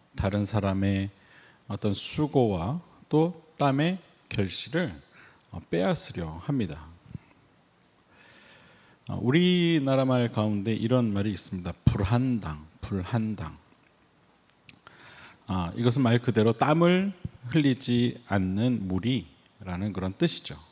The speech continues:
땀 흘리지 않고 다른 사람의 수고의 빌부터 한량으로 살아가는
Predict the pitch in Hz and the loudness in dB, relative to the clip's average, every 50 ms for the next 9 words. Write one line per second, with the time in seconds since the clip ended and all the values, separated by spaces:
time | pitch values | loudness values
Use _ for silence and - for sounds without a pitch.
0 | _ _ _ _ _ _ _ _ _ _ _ _ _ _ _ - - - - - | _ _ _ _ _ _ _ _ _ _ _ _ _ _ _ -20 -20 -20 -20 -20
1 | - - - - _ - 135 131 151 175 190 208 214 202 - - 202 180 147 90 | -20 -20 -20 -14 _ -2 0 2 4 6 6 6 4 4 4 2 0 0 0 -2
2 | - - - 107 101 120 147 131 90 82 - - - 104 107 131 151 160 - 156 | -6 -4 -4 -2 -2 -2 -6 -8 -10 -12 -8 -2 0 2 2 4 2 2 2 2
3 | 147 120 113 110 107 104 104 113 131 139 143 160 165 156 147 - - - - - | 2 2 2 0 0 0 2 2 2 2 2 2 0 -2 -6 -10 -12 -12 -12 -10
4 | - - - - 170 170 165 160 156 143 131 131 143 147 143 - - - 113 110 | -10 -10 -4 -2 -2 -2 0 2 2 4 4 6 4 4 2 0 0 0 0 0
5 | 107 - 95 - - - - 85 - - _ _ _ _ _ _ - _ _ _ | 0 -2 -6 -4 -4 -6 -6 -6 -10 -14 _ _ _ _ _ _ -20 _ _ _
6 | _ - - - - 185 180 180 185 180 180 170 165 156 151 156 160 151 - - | _ -12 -8 -2 0 2 2 2 2 4 4 4 4 2 2 2 0 0 0 0
7 | 156 156 139 120 110 104 92 90 90 | 0 0 2 0 -2 -2 -4 -6 -10